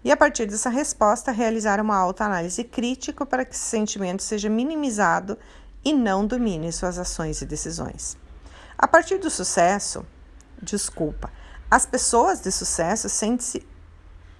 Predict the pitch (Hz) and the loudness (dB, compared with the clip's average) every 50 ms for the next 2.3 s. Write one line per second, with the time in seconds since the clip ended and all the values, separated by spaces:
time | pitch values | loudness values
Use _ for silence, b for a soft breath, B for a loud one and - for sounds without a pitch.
0 | - - - - 247 214 220 214 226 233 220 202 190 190 202 233 277 277 320 302 | -10 -6 -2 0 2 2 2 2 0 0 2 2 4 4 2 2 0 0 -2 -4
1 | - 302 302 294 - - 214 175 180 - - 202 - - 196 220 - - 160 151 | -2 -2 -4 -4 -2 2 2 2 2 0 -4 -6 -4 -4 -4 -4 -2 -4 -4 -4
2 | - - - - - - | -4 -6 -8 -10 -10 -12